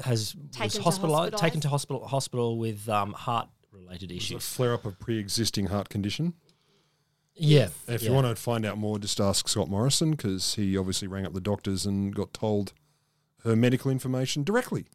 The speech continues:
Speaker 2: Yeah, and also,
Speaker 1: Did he?
Speaker 3: Yeah.
Speaker 2: quote,
Speaker 1: Are you serious?
Speaker 3: Yep.
Speaker 2: Yeah, and quote,
Speaker 1: Cool.
Speaker 2: this is, here's
Speaker 3: So
Speaker 2: a
Speaker 3: that's cool,
Speaker 2: quote.
Speaker 3: cool,
Speaker 1: Why,
Speaker 3: cool.
Speaker 1: he, he didn't want to talk to her?
Speaker 3: No, no, no. He, well, he may have done both,
Speaker 2: Well, no,
Speaker 3: but
Speaker 2: he did talk to her
Speaker 3: Yeah.
Speaker 2: 'cause he said, today he said,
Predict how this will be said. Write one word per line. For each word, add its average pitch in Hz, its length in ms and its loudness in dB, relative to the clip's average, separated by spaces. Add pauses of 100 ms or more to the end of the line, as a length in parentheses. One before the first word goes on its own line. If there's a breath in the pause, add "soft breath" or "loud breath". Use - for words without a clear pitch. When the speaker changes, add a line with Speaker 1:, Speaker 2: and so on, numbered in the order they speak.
(160)
Speaker 2:
Yeah, 269 340 0
and 226 180 -4
also, 214 560 -2
Speaker 1:
Did - 100 0
he? 302 240 0
Speaker 3:
Yeah. 170 140 2
Speaker 2:
quote, 226 360 0
Speaker 1:
Are 123 80 0
you 208 60 2
serious? 180 380 2
Speaker 3:
Yep. 202 100 8
Speaker 2:
Yeah, 220 240 0 (320)
and 220 380 -4
quote, 226 320 2
Speaker 1:
Cool. 101 240 0
Speaker 2:
this 302 180 -6
is, 349 200 -4
here's 349 200 0
Speaker 3:
So 160 60 -2
Speaker 2:
a - 20 2
Speaker 3:
that's 185 140 0
cool, 175 80 2
Speaker 2:
quote. 165 160 4
Speaker 3:
cool, - 0 -
Speaker 1:
Why, 254 160 6
Speaker 3:
cool. - 100 2
Speaker 1:
he, - 80 2
he 202 200 0
didn't 214 200 0
want 196 180 2
to 196 80 0
talk 160 100 0
to 143 100 2
her? 151 260 0 (140)
Speaker 3:
No, 131 80 -2
no, 123 100 2
no. 120 120 -2
He, 123 180 -2
well, 131 180 2
he 123 80 0
may 127 120 2
have 113 100 -2
done 110 160 -2
both, 110 160 0
Speaker 2:
Well, - 100 -2
no, 226 120 0
Speaker 3:
but 233 40 -4
Speaker 2:
he 262 140 -2
did 277 180 -4
talk 277 220 0
to 214 100 -4
her 196 180 0
Speaker 3:
Yeah. 208 60 -2
Speaker 2:
'cause 226 160 -2
he 233 140 -8
said, 196 360 -6 (280 loud breath)
today 208 340 0
he 208 120 -6
said, 185 180 -8